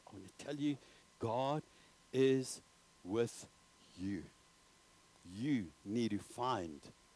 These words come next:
God who is with you and wants to accompany you. To not give up, to be the frog that <laughs> so that you can walk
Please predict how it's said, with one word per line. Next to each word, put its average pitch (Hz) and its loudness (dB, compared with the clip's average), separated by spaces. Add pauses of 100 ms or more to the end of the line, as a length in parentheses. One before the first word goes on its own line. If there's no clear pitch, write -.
(180)
God 113 0 (800)
who 117 -2 (140)
is 135 4 (360)
with 123 0 (380)
you 101 -6 (640)
and 98 -8
wants 104 -6
to 107 -8
accompany 95 -8
you. 85 -10 (1200)
To 107 -6
not 101 2 (100)
give 123 -2
up, 92 -4 (100)
to 117 -10
be 139 4
the 139 4
frog 135 4 (120)
that - 2
<laughs> - 6 (2250)
so 101 -6
that 98 -6
you 104 -8
can 92 -4
walk 85 -8